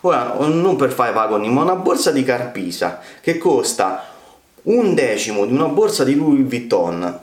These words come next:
fanno la stessa funzione, sono tutte e due le borse. E poi, aggiungo, non sono un prodotto necessario. Se Apple fosse l'unico produttore sul mercato, vi direi, "Ok,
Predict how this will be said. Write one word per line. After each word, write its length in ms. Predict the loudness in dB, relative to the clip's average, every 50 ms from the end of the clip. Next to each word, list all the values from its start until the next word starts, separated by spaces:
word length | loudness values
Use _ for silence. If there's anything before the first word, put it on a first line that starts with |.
| -18
fanno 340 | -10 -4 -2 -2 0 0 0
la 80 | 0 -2
stessa 320 | -2 -2 -4 -4 -4 -4
funzione, 500 | -4 -4 -4 -2 -2 -2 -2 -2 -2 -2
sono 200 | -2 0 0 2
tutte 220 | 2 2 2 2 0
e 40 |
due 140 | 2 2 2
le 80 | 2 0
borse. 680 | 0 0 0 0 0 -2 -4 -6 -8 -10 -10 -14 -8 _
E 100 | -4 -2 -2
poi, 380 | -2 -2 -2 -2 0 -2 -6 -6 -4
aggiungo, 440 | -2 -2 -2 -2 -4 -4 -4 -2 0
non 220 | 0 2 2 2
sono 440 | 0 0 0 0 2 2 2 0 -2 -2
un 120 | -4 -2
prodotto 460 | -2 -2 -2 -2 -2 -4 -6 -10 -10 -8
necessario. 680 | -8 -8 -6 -4 -4 -4 -4 -4 -4 -4 -4 -6 -8 -12 -16 -20 -20 -20 -16 -10
Se 220 | -4 -2 0 0
Apple 280 | 0 0 0 0 0 0
fosse 400 | 0 2 0 0 0 0 0 0
l'unico 320 | 2 2 2 2 0 0
produttore 380 | -2 -2 -2 -2 0 0 -2 0
sul 180 | 0 0 0 0
mercato, 420 | 0 -2 -2 -2 -2 -2 -2 -2
vi 100 | -4 -4
direi, 260 | -2 -2 -2 -2 -2 -2
"Ok, 420 | -4 -6 -4 -2 -2 -4 -4 -4